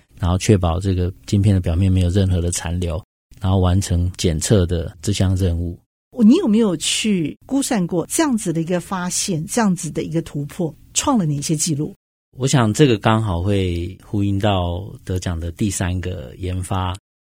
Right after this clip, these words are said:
Speaker 1: 第三个研发部分其实是蛮特别的一个需求。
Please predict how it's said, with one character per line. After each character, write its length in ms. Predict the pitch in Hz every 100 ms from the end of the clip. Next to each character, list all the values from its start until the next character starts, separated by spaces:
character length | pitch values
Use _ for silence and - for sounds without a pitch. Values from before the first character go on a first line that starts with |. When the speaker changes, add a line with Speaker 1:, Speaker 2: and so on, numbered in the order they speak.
| _ -
Speaker 1:
第 140 | 170
三 260 | 156 143 143
个 200 | 117 101
研 140 | 101
发 220 | 117 110
部 180 | 104 107
分 400 | 101 104 92 92
其 180 | - 98
实 80 | 98
是 580 | 98 110 101 95 90 90 _
蛮 260 | 107 104 123
特 160 | 175
别 160 | 120 98
的 80 | 92
一 100 | 95
个 80 |
需 260 | 87 - 90
求。 260 | - 80